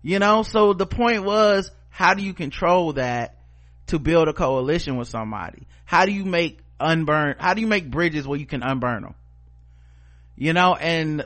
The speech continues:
because they're so prickly and everything burns a bridge with them,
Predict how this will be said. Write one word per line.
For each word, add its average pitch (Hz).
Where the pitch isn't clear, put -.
because 196
they're 185
so 165
prickly 170
and 131
everything 165
burns 160
a 160
bridge 165
with 170
them, 170